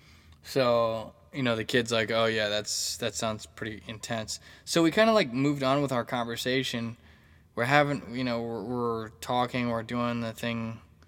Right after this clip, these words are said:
whatever, right? We forget about it. And I was kinda, like, relieved, like, "Okay, I'm glad that kid didn't actually, like, take him up on that, 'cause that's insane," like, f-, on, on multiple levels. The, the worst thing is that it's just flat out disrespectful. You don't talk to women like that,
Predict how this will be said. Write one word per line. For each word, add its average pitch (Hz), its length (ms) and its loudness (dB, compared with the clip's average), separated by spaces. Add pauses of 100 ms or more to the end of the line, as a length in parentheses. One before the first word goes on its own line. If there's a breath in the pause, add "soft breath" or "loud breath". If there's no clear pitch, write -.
(380 soft breath)
whatever, 135 460 4
right? 120 200 2
We 120 80 0
forget 127 340 0
about 127 360 4
it. 127 120 -2 (420 loud breath)
And 123 140 6
I 143 100 10
was 147 140 2
kinda, 147 240 4
like, 123 180 4
relieved, 120 400 0
like, 113 220 0
"Okay, 117 220 -2
I'm 117 140 0
glad 117 260 2
that 113 180 -2
kid 117 220 0
didn't 110 200 -4
actually, 107 380 -8
like, 95 220 -10
take 117 240 -4
him 117 140 -2
up 143 180 0
on 113 160 0
that, 110 220 -2
'cause 110 140 -8
that's 117 420 -2
insane," 117 640 -2
like, 110 280 -12 (920 soft breath)
f-, - 220 -20
on, 113 240 -2
on 113 300 0
multiple 113 560 -2
levels. 107 600 -4
The, 107 120 -12
the 113 140 -10
worst 143 400 4
thing 117 240 0
is 107 220 -6 (120)
that 120 120 -8
it's 110 140 -8
just - 160 -4
flat 113 220 2
out 110 160 -2
disrespectful. 110 680 -6
You 110 60 -4
don't 110 200 -8
talk 110 260 -6
to 110 120 -8
women 110 360 -4
like 107 240 -10
that, 110 320 -4